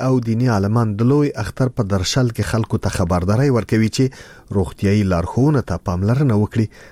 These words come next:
ځکه د دوی په وینا د کرونا وایروس له کبله لا هم په هیواد کې وضعیت کړکېچن دی. د افغانستان د روغتیا وزارت وایي د کوچني اختر تېروتنې باید تکرار نشي چې خلکو بندیزونو ته پاملرنه ونه کړه. سبا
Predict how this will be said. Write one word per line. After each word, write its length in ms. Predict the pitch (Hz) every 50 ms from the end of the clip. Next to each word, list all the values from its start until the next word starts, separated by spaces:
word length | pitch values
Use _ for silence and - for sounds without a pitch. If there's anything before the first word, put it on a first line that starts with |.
| - -
ځکه 160 | 110 104 - 107 95
د 160 | 107 117 131
دوی 100 | 143 143 - -
په 120 | 110 95 95
وینا 260 | 101 110 127 127 120 104
د 160 | 95 85 - -
کرونا 340 | 95 90 90 90 90 87 85
وایروس 380 | 90 90 90 90 - - 95
له 120 | 85 - -
کبله 300 | 95 104 123 123 107 101 101
لا 100 | 101 117 143
هم 120 | 143 131 -
په 120 | 104 87 98
هیواد 220 | 101 117 123 127 -
کې 160 | - 123 98
وضعیت 480 | 92 85 - 113 113 113 - - - - - - - - - -
کړکېچن 500 | 98 90 - - 113 - - 160 156 131
دی. 100 | 117 113 - - - - - - - -
د 60 | 147 135
افغانستان 500 | - - 139 139 131 - 143 135 135 131 110
د 60 | 104
روغتیا 280 | 104 98 - - - 139 131
وزارت 360 | 117 95 104 101 101 98 - 107
وایي 180 | 101 101 104 101 90
د 100 | 95 90 -
کوچني 320 | - 101 - - 113 107 95
اختر 340 | 87 - - - 110 101 - - -
تېروتنې 840 | 104 95 90 90 90 - - 131 135 143 139 131 135 147 - 95 90
باید 360 | 95 98 110 127 131 135 - - - - - - - - -
تکرار 420 | - - - 107 104 110 110 - - 92 120
نشي 260 | 139 156 151 - 127 113 101 - - - - - - - - - -
چې 380 | - 110 104 101 98 - - - -
خلکو 320 | 135 147 135 - - 131 113 104
بندیزونو 500 | 98 92 92 87 92 87 - 104 101 98 - -
ته 140 | 92 - - 95
پاملرنه 520 | 85 85 85 87 95 101 107 104 107 107 117
ونه 160 | 135 147 - -
کړه. 140 | - 104 95 - - - - - - - - -
سبا 180 | 98 87 98